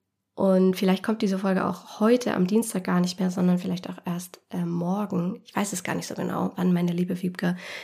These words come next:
das noch rechtzeitig schafft. Ähm, auf jeden Fall ist der Grund, dass ich krank war. Und ich habe nichts vorproduziert, sondern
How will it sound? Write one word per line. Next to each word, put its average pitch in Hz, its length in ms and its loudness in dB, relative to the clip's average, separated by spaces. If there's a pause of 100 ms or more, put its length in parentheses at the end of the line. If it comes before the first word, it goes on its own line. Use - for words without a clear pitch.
das - 140 -14
noch 185 140 0
rechtzeitig 185 420 -2
schafft. - 360 -4 (180)
Ähm, 170 440 -2
auf 180 120 -2
jeden 190 240 4
Fall 180 400 2
ist 185 180 -2
der 180 80 0
Grund, 190 440 2
dass 180 160 -4
ich 180 100 -4
krank 202 300 -2
war. 170 240 -4
Und 214 220 2
ich - 240 -12
habe 208 360 0 (540)
nichts - 640 0
vorproduziert, 208 880 0
sondern 202 580 4